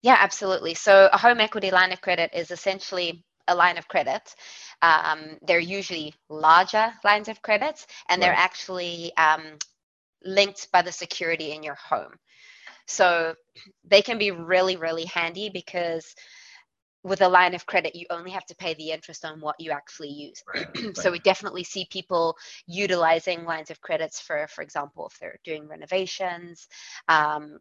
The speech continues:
Speaker 1: or if they're doing something that they're not gonna need a lump sum of money right away. And then you're not paying interest on that big lump sum.
Speaker 2: Right.
Speaker 1: Um, but yeah, essentially with a home equity line of credit, you're also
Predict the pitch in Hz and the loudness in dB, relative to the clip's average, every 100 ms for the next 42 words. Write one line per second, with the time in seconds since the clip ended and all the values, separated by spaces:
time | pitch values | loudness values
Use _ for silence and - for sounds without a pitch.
0 | - 165 - 156 151 151 151 _ _ _ | -8 -8 -6 -2 0 -2 -6 _ _ _
1 | _ 151 214 226 214 208 202 196 185 170 | _ -4 2 2 2 -2 0 -6 0 0
2 | - - 170 175 185 - 170 165 165 170 | 0 -4 -2 4 2 2 -6 -6 -10 -8
3 | 165 160 160 175 - - 185 170 160 160 | -6 -2 0 0 -2 -2 0 0 -4 -6
4 | 160 156 156 - _ _ _ _ 156 151 | -8 -8 -14 -18 _ _ _ _ 2 2
5 | 151 147 135 - - _ - 180 175 165 | 2 -4 -6 -8 -14 _ -14 -6 -4 -4
6 | 160 - - 156 156 160 - 160 170 156 | -6 -6 -4 -6 -6 -14 -14 -12 -8 -8
7 | 147 - 156 147 143 147 - - 165 262 | -8 -8 -8 -8 -16 -18 -18 -6 -2 -2
8 | 403 _ _ _ _ - 92 85 80 - | -6 _ _ _ _ -16 -14 -12 -14 -20
9 | - _ _ - _ - 170 165 185 202 | -20 _ _ -20 _ 2 2 2 0 4
10 | 170 160 - 196 - 202 185 175 170 170 | 4 4 0 -2 -2 -4 -4 -4 -8 -10
11 | 160 - 196 190 185 - - 202 185 160 | -10 -2 -2 -2 -12 -2 0 0 -6 -6
12 | 160 156 156 - 156 156 - - 160 165 | -4 -4 -10 -8 -6 -6 -10 -16 -16 -10
13 | 170 - 170 | -10 -8 -10